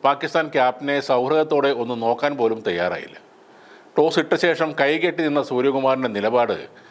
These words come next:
പാകിസ്ഥാൻ ക്യാപ്റ്റനും മനസ്സിലായി. മത്സരശേഷം പാകിസ്ഥാനെതിരെയുള്ള ഈ വിജയം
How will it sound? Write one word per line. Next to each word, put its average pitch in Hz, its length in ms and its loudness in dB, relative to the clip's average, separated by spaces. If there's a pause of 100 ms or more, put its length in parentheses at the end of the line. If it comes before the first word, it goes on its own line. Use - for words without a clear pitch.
(200)
പാകിസ്ഥാൻ 139 440 0
ക്യാപ്റ്റനും 117 380 -2
മനസ്സിലായി. 90 460 -8 (320)
മത്സരശേഷം 156 720 0
പാകിസ്ഥാനെതിരെയുള്ള 151 960 0
ഈ 143 100 0
വിജയം 127 420 0